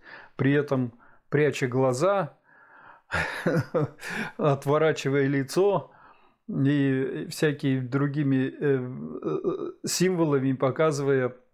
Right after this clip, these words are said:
а, что да, говорят хорошо, <laughs> но лучше сюда, в общем-то, не ездить. Но есть у меня и те, кто объезжает, э,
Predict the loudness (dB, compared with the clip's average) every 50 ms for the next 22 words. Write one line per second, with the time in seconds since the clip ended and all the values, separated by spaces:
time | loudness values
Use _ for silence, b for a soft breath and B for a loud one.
0 | _ _ _ _ _ _ _ _ _ _ _ _ _ -6 -2 0 0 0 0 -2
1 | 0 0 2 4 4 2 0 -2 -6 -12 -14 -14 -14 -16 _ _ -16 -14 -14 -14
2 | -10 -4 -2 0 2 4 4 4 4 2 0 -4 -14 -14 -10 -6 0 2 2 2
3 | 2 2 2 0 -2 -4 -8 -2 0 0 0 0 0 0 0 0 0 0 -6 B
4 | B -14 B -14 -18 -12 -8 -4 -2 0 0 0 0 2 0 0 -2 -2 -6 -6
5 | -6 -4 -4 0 0 0 0 0 -2 -6 -8 -8 -10 B -6 -4 -4 -4 -4 -4
6 | -4 -4 -2 0 0 0 0 0 0 0 0 -2 -4 -6 -8 -4 -2 0 0 0
7 | 0 0 -2 -2 0 0 0 0 0 0 0 -2 -2 -4 -4 -4 -6 -6 -4 -2
8 | -2 -2 -2 B B B B B B B B -2 -2 -2 0 0 0 0 0 0
9 | 0 0 0 0 -2 -6 -8 -12 -14 -12 -10 -10 -10 -6 -4 -4 -4